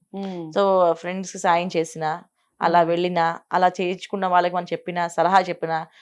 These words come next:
Speaker 2: ఒక డాక్టర్ నెంబర్ ఇచ్చినా,
Speaker 1: మ్మ్.
Speaker 2: ఆ
Speaker 1: మనకు కూడా అది
Speaker 2: దోషంలో
Speaker 1: వర్తిస్తుంది.
Speaker 2: సగాం సగం పాపం మనకి.
Speaker 1: మ్మ్. మ్మ్.
Speaker 2: అది. అలా చేయించుకోకూడదు, అలా ఉ-, ఉండకూడదు. అలాంటి పనులు ఎప్పటికైనా, అసలు ఎప్పుడైనా సరే మంచిని మనం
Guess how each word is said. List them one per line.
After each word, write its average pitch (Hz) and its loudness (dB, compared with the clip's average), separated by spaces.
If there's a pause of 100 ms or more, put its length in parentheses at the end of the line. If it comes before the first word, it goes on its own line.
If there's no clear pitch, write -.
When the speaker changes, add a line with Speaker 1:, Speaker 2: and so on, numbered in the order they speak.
(140)
Speaker 2:
ఒక 175 0
డాక్టర్ 180 6
నెంబర్ 185 6
ఇచ్చినా, 160 -4 (300)
Speaker 1:
మ్మ్. 180 -10 (960)
Speaker 2:
ఆ 175 2
Speaker 1:
మనకు 170 4
కూడా - 8
అది 190 4
Speaker 2:
దోషంలో 180 4
Speaker 1:
వర్తిస్తుంది. 147 -4
Speaker 2:
సగాం 226 8
సగం 196 2
పాపం 185 6
మనకి. 165 -4 (260)
Speaker 1:
మ్మ్. 185 -6
మ్మ్. 160 -10
Speaker 2:
అది. 156 -14 (380)
అలా 165 2
చేయించుకోకూడదు, 220 0
అలా 226 -2
ఉ-, 180 -6 (380)
ఉండకూడదు. 202 0
అలాంటి 180 0
పనులు 180 -2
ఎప్పటికైనా, 202 -2 (500)
అసలు 190 -6 (200)
ఎప్పుడైనా 254 2
సరే 185 -2 (360)
మంచిని 226 0 (200)
మనం 247 0